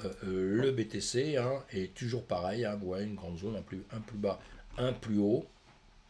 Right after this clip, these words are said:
Et puis, on est en train de travailler là-dedans. Bon, c'est vrai que le chemin avec le T H a été un petit peu différent,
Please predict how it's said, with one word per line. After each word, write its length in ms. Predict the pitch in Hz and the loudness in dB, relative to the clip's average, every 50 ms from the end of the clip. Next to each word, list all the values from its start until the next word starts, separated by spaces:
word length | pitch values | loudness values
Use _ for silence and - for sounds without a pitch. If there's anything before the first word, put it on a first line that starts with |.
| _ - - - - - - - | _ -20 -20 -20 -18 -12 -4 -2
Et 80 | 104 | -2
puis, 240 | 101 104 110 110 131 | -2 0 -2 -2 0
on 140 | 131 113 101 | 0 2 0
est 60 | 98 | 0
en 100 | 95 90 | 0 -2
train 160 | - - 117 | -2 -2 -2
de 60 | 123 120 | -2 -2
travailler 280 | - 123 113 110 107 | -2 0 0 2 2
là-dedans. 260 | 107 104 104 98 87 - - - - - | 2 2 2 0 -2 -2 -6 -10 -4 0
Bon, 140 | 98 117 113 | 0 2 2
c'est 160 | - - 110 | 2 2 2
vrai 120 | 117 151 | 2 2
que 60 | 151 | 2
le 60 | 131 117 | 0 0
chemin 200 | - - 143 147 | 0 0 2 2
avec 220 | 135 - - - | 2 2 2 2
le 100 | 117 104 | 0 2
T 120 | - - | 2 4
H 240 | 120 160 165 - 113 | 4 4 4 2 0
a 20 | 104 | -2
été 140 | 101 - | -2 -2
un 80 | 123 123 | -2 -2
petit 160 | 123 - - | -2 -4 -4
peu 160 | - 156 165 | -2 0 0
différent, 600 | 143 120 120 143 151 - - 160 131 117 110 117 | 0 0 0 0 0 2 4 4 4 4 2 0